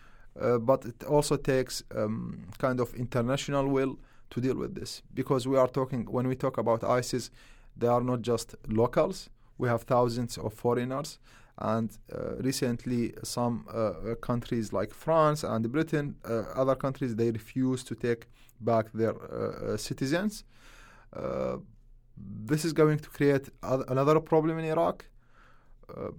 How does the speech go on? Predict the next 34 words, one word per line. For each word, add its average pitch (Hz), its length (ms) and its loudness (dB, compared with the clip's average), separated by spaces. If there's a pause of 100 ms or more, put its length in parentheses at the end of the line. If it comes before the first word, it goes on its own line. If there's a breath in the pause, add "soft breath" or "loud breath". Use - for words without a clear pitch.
(1040)
w-, 123 180 -12 (540)
in 160 140 4
my 202 140 8
opinion, 185 420 8
the 156 120 8
solution 160 460 4
is 139 400 2 (280)
to 131 100 -2
have 123 260 4
an 127 120 0
international 123 540 -4
court. - 300 -14 (580)
This 143 220 -2
way 127 200 2
we 117 100 -2
can 117 260 -2
bring 123 200 -2
justice, 117 420 -4 (340 loud breath)
because 117 360 0
if 151 240 -2
we 151 180 6
don't 139 360 0 (100)
bring 127 240 -2
back 117 240 0
justice, 123 540 -4 (240)
we 110 100 -4
will 117 220 0 (180)
not 120 240 -4
be 107 140 -4
able 110 160 -6
to - 120 -16
continue 107 400 -6
our 92 160 -8 (140)
life. - 220 -16